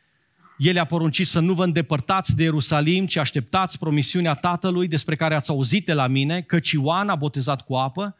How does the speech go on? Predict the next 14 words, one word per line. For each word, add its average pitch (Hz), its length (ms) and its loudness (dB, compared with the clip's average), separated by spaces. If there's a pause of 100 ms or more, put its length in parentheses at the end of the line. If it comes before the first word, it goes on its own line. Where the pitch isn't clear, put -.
(140)
dar 160 200 0
voi, 190 360 2
nu 240 180 2
după 214 260 -2
multe 190 340 2
zile, 156 340 2
veți 139 240 -2
fi 143 100 -4
botezați 143 760 -2 (360)
cu 143 140 -2
Duhul 131 640 -2 (180)
Sfânt. - 760 -6 (1160)
Lupta 139 880 0 (880)
înseamnă 139 840 0